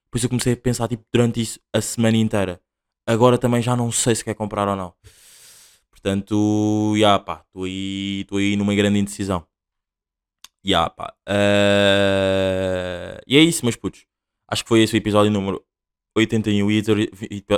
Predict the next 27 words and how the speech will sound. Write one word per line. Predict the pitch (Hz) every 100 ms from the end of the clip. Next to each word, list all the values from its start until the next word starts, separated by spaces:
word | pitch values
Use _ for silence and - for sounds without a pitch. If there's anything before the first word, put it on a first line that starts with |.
| -
episódio | 101 101 101 101
vinte | 95 101 104 98
e |
oito, | 92 -
porque | - -
era | 92
uma | 95
private | - 95 90 90 _ _ _ _ _ _
do, | 98 98 98 95 92 92 90
do | 92
Rally | 92 92
Miradores, | 92 92 92 90 90
porque | - -
nós | 90
vimos | 85 85
uma | 92
camisola | - 95 95 98 92 92 82 _ _
com, | 95 90 90 87 107 - - -
<laughs> | _ _ _ -
com, | 113 113 113 110 110 107 104 104 101
com | -
o |
Elétrico | 104 101 95 95
vinte | 95 95 90
e |
oito | 92 90
e, | 87 85 82 - -